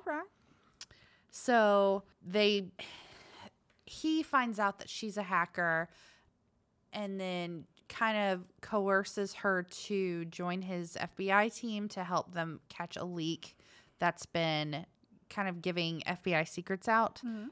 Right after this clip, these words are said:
Speaker 2: And so she kinda helps him with that. Um, she's having some personal issues herself, so he helps her out with that, of course, the White Knight, blah, blah, blah,
Speaker 1: Mm-hmm.
Speaker 2: whatever. It was cute. I read it in, like, three hours. Like, it
Speaker 1: Nice.
Speaker 2: just,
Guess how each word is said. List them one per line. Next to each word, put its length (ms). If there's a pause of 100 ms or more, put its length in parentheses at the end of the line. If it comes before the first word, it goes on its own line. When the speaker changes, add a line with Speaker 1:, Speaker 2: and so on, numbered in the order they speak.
Speaker 2:
And 260
so 340
she 220
kinda 220
helps 240
him 80
with 140
that. 360 (460)
Um, 280
she's 360
having 260
some 180
personal 480
issues 420
herself, 360
so 140
he 240
helps 240
her 100
out 100
with 120
that, 180
of 140
course, 340
the 120
White 240
Knight, 420
blah, 100
blah, 120
blah, 400
Speaker 1:
Mm-hmm. 100
Speaker 2:
whatever. 460 (460)
It 160
was 200
cute. 480
I 80
read 200
it 120
in, 80
like, 160
three 400
hours. 720
Like, 380 (280)
it 100
Speaker 1:
Nice. 40
Speaker 2:
just, 280